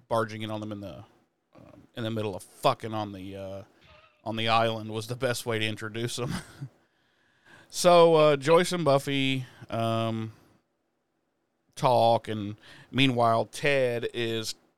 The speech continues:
just totally winning over Willow and Xander in the kitchen, and he's offering Willow some free software that, that she could never otherwise afford, and, and, uh, he's cooking them miniature pizzas that Xander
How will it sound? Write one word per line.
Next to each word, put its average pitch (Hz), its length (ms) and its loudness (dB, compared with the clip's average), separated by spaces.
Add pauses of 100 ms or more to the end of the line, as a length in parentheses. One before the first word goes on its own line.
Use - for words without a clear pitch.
(140)
just 120 220 -4
totally 120 380 0
winning 113 340 -4
over 107 440 -6 (180)
Willow 113 400 -2
and 110 120 -8
Xander 110 400 -4
in 104 60 -10
the 98 80 -10
kitchen, 101 580 -8
and 95 260 -12 (760)
he's 117 300 -6 (100)
offering 113 420 2
Willow 113 340 0
some 110 220 -8
free 110 280 -10
software 110 960 -4
that, 110 220 -8 (180)
that 110 240 -8
she 123 160 -4
could 113 160 -6
never 110 300 0
otherwise 110 420 -2
afford, 107 640 -6
and, 95 260 -12 (640)
and, 107 380 -4
uh, 107 220 -6
he's 113 180 -8
cooking 123 320 -4
them 113 220 0
miniature 117 340 -4
pizzas 110 680 -6
that 110 160 -6 (240)
Xander 110 720 -4